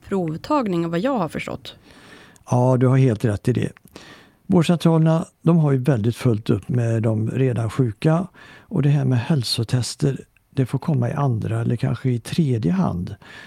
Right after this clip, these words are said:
Speaker 2: Och många såna här hälsotester kan ibland ge en hel del bekymmer också, att, eh, man tar väldigt många prover och får svar som kan vara, eh, tveksamma. Det kan göra att de inte är så pigga på det här.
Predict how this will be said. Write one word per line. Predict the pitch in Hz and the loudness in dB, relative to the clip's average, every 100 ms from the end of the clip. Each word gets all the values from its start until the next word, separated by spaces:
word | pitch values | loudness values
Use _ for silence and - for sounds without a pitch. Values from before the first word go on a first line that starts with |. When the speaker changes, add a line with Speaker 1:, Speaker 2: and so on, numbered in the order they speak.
| - | -20
Speaker 2:
Och | - - 135 - | -20 -4 -2 2
många | 151 147 135 147 165 - - | 2 2 2 0 -2 -6 -16
såna | - 185 | -2 0
här | 180 135 | 2 2
hälsotester | 113 139 113 113 - 120 - 123 | 0 0 -2 -6 -2 -4 -2 -4
kan | - 123 | -2 -2
ibland | 127 123 110 113 120 - | 0 0 0 -2 -4 -6
ge | 127 117 120 117 113 _ - - - - - - | -4 0 0 -2 -6 _ -20 -20 -20 -20 -14 -2
en | 165 | 2
hel | 143 123 | 2 2
del | 127 117 | 2 2
bekymmer | 135 - 147 180 160 | 0 2 2 2 0
också, | - - 127 | -4 -4 -2
att, | 110 - | -2 -4
eh, | 139 113 | -2 0
man | 117 117 117 | 0 -2 -4
tar | - 110 | -4 -2
väldigt | 104 139 104 139 | 0 -2 0 -2
många | 185 135 120 | 0 0 -2
prover | - 127 104 113 | -2 -2 -2 -4
och | 110 - | -4 -8
får | - 127 110 117 127 - - - - - | -6 -4 -2 -4 -4 -14 -20 -20 -20 -14
svar | - - 123 104 113 | -8 -4 -2 -2 -4
som | - 131 | -4 -4
kan | 120 123 131 135 | -2 -2 -2 -2
vara, | 131 143 143 139 | -2 -2 -2 -4
eh, | - | -6
tveksamma. | - - 143 - - 50 - - _ _ _ _ | -4 -2 -2 -2 -2 -2 -4 -12 _ _ _ _
Det | 151 151 165 143 | 0 0 0 -2
kan | 147 143 | 0 0
göra | 156 143 113 117 | 0 0 0 -2
att | 120 | 0
de | 143 | 0
inte | 131 117 127 | 0 0 -4
är | 127 123 | -2 -2
så | - | -4
pigga | 120 131 117 | -2 -2 -2
på | 110 131 | -2 0
det | |
här. | 131 180 190 | 2 0 -4